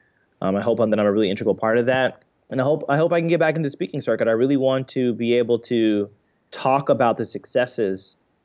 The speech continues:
of what we've done and why it's important for people to take, you know, a data-driven approach to understanding problems and a user-centered design approach to understanding problems. So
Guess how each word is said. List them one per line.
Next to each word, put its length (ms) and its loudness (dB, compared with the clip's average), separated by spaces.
of 200 -2
what 260 0
we've 260 -4
done 560 0
and 180 -4
why 300 2
it's 180 0
important 520 0
for 120 -2
people 320 -2
to 100 -6
take, 460 -2
you 100 0
know, 240 0
a 80 -2
data-driven 520 0
approach 580 -2
to 340 2
understanding 500 0
problems 560 0
and 100 -2
a 40 0
user-centered 560 0
design 340 2
approach 300 0
to 80 -2
understanding 420 -2
problems. 480 -2
So 400 0